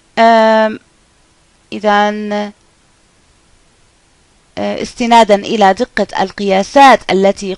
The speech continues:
قمنا بإيجادها، آه، ستكون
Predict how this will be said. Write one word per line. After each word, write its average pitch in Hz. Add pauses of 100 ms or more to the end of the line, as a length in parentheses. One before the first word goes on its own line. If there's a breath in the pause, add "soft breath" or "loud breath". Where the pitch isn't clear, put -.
قمنا 185
بإيجادها، 190 (1040)
آه، 196
ستكون 214